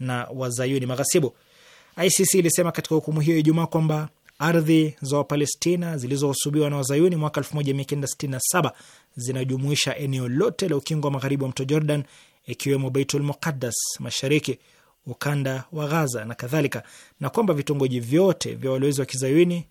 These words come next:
vilivyojengwa, vinavyojengwa na vitakavyojengwa kwenye ardhi hizo ni haramu na ni kinyume cha sheria. Tukisalia katika eneo, Umoja wa Falme za Kiarabu na Bahrain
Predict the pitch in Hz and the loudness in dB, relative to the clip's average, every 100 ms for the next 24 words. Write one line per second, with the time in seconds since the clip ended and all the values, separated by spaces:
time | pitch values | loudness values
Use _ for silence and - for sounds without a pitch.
0 | - 143 151 147 160 175 139 110 - _ | -4 0 2 4 4 2 0 -6 -12 _
1 | _ 123 131 135 120 120 170 160 127 - | _ -4 -2 -2 -2 2 4 4 0 -2
2 | - _ - 127 123 123 139 - 135 139 | -20 _ -10 -8 -6 -6 -6 -6 -4 0
3 | 147 160 131 135 127 143 131 127 139 156 | 2 2 -2 -4 -6 -6 -4 -2 0 2
4 | 131 - _ _ _ 143 143 160 156 143 | 0 -4 _ _ _ -6 -2 2 4 4
5 | 117 - _ _ _ 127 127 120 107 131 | 2 -4 _ _ _ -6 -4 -6 -10 -12
6 | 123 - 127 131 117 107 _ _ _ - | -10 -8 -2 -2 -2 -4 _ _ _ -20
7 | - - 113 107 - - - 127 110 - | -6 -4 -4 -8 -6 -4 -4 -4 -6 -10
8 | _ _ _ _ _ _ _ _ _ _ | _ _ _ _ _ _ _ _ _ _
9 | _ _ _ _ _ _ _ _ _ _ | _ _ _ _ _ _ _ _ _ _
10 | _ _ - 175 196 202 214 202 190 175 | _ _ -6 0 2 6 6 6 4 4
11 | 165 147 127 - 156 175 190 175 170 165 | 4 2 -2 -6 -2 0 2 2 2 -2
12 | - 147 143 143 - 147 139 131 131 135 | -4 -2 0 -2 -2 -2 -2 -4 -4 -2
13 | 139 139 135 131 135 151 156 117 | -2 -2 -2 0 0 2 0 -2